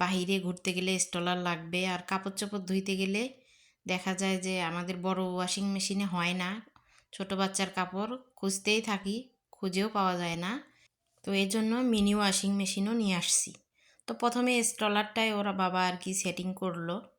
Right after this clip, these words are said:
একদম সহজ। তো এই স্ট্রলারটা নিলে হচ্ছে সাড়ে তিনশো ডলার, একদম সহজ সেট করানো।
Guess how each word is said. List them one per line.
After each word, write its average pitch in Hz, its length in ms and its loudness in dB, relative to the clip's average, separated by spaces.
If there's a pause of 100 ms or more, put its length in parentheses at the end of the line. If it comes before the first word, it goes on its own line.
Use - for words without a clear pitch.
(580)
একদম 185 300 0 (160)
সহজ। 185 440 2 (2750)
তো 196 60 -4 (160)
এই 214 80 4 (180)
স্ট্রলারটা 202 480 2 (100)
নিলে 196 260 2
হচ্ছে 196 220 -2 (120)
সাড়ে 190 300 2
তিনশো 208 300 0 (100)
ডলার, 165 300 -2 (3000)
একদম 196 380 0 (220)
সহজ 190 440 2 (340)
সেট 185 280 -4
করানো। 180 340 0